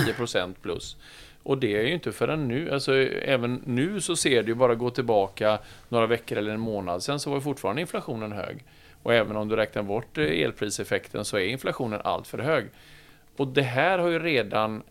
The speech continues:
de importerande företagen sett tillbaka i tjugohundratjugotvå.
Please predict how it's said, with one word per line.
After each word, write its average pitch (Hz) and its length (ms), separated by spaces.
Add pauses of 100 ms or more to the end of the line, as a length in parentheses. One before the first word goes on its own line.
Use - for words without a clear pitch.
de 117 240
importerande 98 800
företagen 92 880
sett - 480 (360)
tillbaka 101 440
i 95 40
tjugohundratjugotvå. 98 760